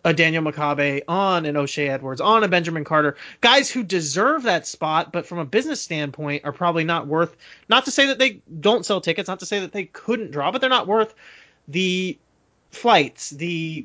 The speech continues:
booking fee, the hotel room, everything that it takes to get them to the other side of the country. But if you're going to have them there because there's a lot of shows going on, you can split the cost of a bunch of other people.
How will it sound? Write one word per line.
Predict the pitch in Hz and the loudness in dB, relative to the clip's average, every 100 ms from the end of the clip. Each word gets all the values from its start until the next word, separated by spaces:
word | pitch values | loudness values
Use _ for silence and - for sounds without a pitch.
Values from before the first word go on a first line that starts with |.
| - | 0
booking | 220 220 165 | 2 2 -4
fee, | 143 160 139 131 | -8 -8 -8 -6
the | 165 160 | -4 -2
hotel | 147 180 196 208 170 | -2 -2 2 2 2
room, | 156 147 | -2 0
everything | 185 214 214 | 0 0 0
that | 208 | 0
it | - | -2
takes | 202 - | -4 -4
to | 175 | -4
get | 185 | -4
them | 170 - | -6 -6
to | 180 | -2
the | 175 | 0
other | 165 | 0
side | 175 | -2
of | 156 | -2
the | 156 | -4
country. | 160 143 | -6 -6
But | 131 233 240 - - - _ _ 160 | 0 4 4 2 -6 -20 _ _ -8
if | 143 | -4
you're | 151 | -4
going | 135 208 233 | 2 2 2
to | 202 | 2
have | 202 180 | 2 2
them | 185 156 | -2 -2
there | 156 156 | -2 -2
because | 156 147 151 160 143 | -4 -4 -2 -2 0
there's | 147 143 | 0 0
a | |
lot | 139 139 | 0 2
of | 143 | 2
shows | 147 135 123 | 0 -4 -6
going | 120 123 | -10 -10
on, | 117 - | -12 -12
you | 123 | -14
can | 123 | -12
split | - - 147 | -10 -6 -6
the | 135 | -4
cost | 139 131 - | -4 -4 -4
of | 127 | -10
a | |
bunch | 135 120 | -10 -10
of | 131 | -10
other | 123 | -10
people. | - 123 | -12 -18